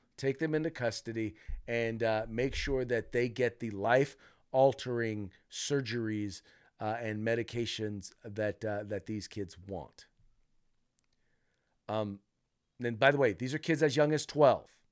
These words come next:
Now, I, I'll, I'll just give you a hint, give you a point. In the state of California,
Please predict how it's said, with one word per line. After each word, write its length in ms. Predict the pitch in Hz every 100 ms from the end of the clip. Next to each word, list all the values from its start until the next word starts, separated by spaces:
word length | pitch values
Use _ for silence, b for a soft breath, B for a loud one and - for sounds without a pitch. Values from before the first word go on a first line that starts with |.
| _ _ _ _ _ _ _ _ -
Now, 280 | 123 113 b b b b -
I, 120 | 127
I'll, 340 | 120 120 127
I'll 180 | 123 127
just 340 | 117 123 - 131
give 140 | 127
you 100 | 123
a 40 |
hint, 200 | 123 120 - -
give 160 | 127
you 60 | 123
a 20 |
point. 280 | - 123 104 b b b b -
In 160 | 160
the 60 | 190
state 340 | - 175 170
of 100 | 160
California, 800 | 160 151 143 113 131 127 117 92